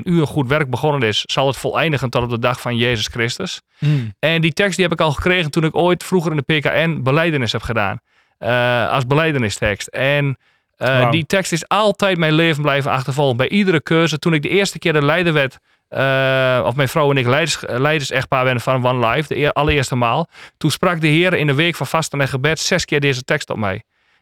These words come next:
Speaker 1: En
Speaker 2: Zo.
Speaker 1: altijd wanneer, ook toen wij weer terugkwamen, sprak weer in een dienst de Heer die tekst tegen mij. En toen ging ik na de dienst naar de, eh, zeg maar, eh, collega-broeder, wie op dat moment de gemeente leidde.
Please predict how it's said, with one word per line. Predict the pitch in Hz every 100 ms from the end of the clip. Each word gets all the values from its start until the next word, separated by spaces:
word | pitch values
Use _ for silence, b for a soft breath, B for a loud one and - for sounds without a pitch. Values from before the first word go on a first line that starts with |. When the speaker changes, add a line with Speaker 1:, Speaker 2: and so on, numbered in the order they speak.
| _
Speaker 1:
En | 135 139 147 143 147
Speaker 2:
Zo. | 143 120 117 _
Speaker 1:
altijd | 180 196 185 185
wanneer, | 156 170 151 117
ook | 151
toen | - 170
wij | 160
weer | 156
terugkwamen, | - 180 170 - 127 127 160 170
sprak | - 165 131
weer | 139 175 180
in | 156 143
een | 120
dienst | 170 180 - 147
de | 135
Heer | 135 160 135
die | 135
tekst | 135 170 -
tegen | 120 110
mij. | 107 98 107 _ _ _ -
En | 139
toen | 135
ging | 175
ik |
na | 160 165
de | 151
dienst | 180 160
naar | 160 143 143
de, | 139 135 131 131 127 110 98 127
eh, | 123
zeg | 147
maar, | 143 135 107 127
eh, | 123
collega-broeder, | 147 143 151 147 139 160 143
wie | 131
op | 120
dat | 143
moment | 139 123
de |
gemeente | - 131 143 143
leidde. | 143 139 156